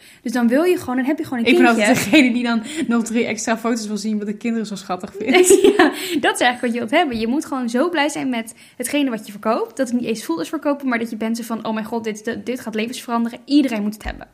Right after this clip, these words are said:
Speaker 2: Ja.
Speaker 1: Dus als je dat niet hebt, dan zijn er drie dingen vaak, of tenminste,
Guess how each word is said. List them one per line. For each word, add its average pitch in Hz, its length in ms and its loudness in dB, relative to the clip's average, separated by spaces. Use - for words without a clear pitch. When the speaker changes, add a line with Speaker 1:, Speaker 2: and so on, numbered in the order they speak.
Speaker 2:
Ja. 196 160 -14
Speaker 1:
Dus 233 140 -6
als 254 100 0
je 269 60 -2
dat 226 160 -4
niet 330 240 4
hebt, 254 360 -8
dan 233 320 -2
zijn 254 140 -2
er 196 120 -6
drie 247 180 -2
dingen 247 220 -4
vaak, 214 360 -4
of 220 100 -12
tenminste, 233 400 -2